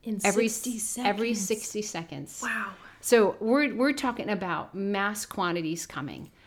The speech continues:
Speaker 2: Um, my brain, I don't even know how to process this. Um, th-, so, oh, there was one more thing. This one,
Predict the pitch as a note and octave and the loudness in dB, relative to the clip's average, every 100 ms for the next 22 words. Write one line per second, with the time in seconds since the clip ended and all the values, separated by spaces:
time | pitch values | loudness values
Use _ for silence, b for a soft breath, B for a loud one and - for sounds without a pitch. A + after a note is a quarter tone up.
0 | b F#3 F3 A3 B3 B3+ B3+ A#3 C#4+ D#4+ | b -2 0 4 6 6 4 4 6 8
1 | C#4+ A#3+ G3+ - F3+ F#3 A#3+ A3+ C4 D#4 | 6 4 -2 -2 -2 -2 -6 -2 0 2
2 | E4+ - B B B B - F#3 E3+ - | 0 -4 B B B B -8 -6 -8 -6
3 | - G#3+ G#3+ C4 G#3+ A3 G#3 G#3+ G3+ A3 | -2 0 6 8 8 8 6 6 6 6
4 | A3 G#3 F3 D#3 G#3 G#3 G#3 F#3 F3+ F3+ | 6 4 4 6 6 6 6 6 6 2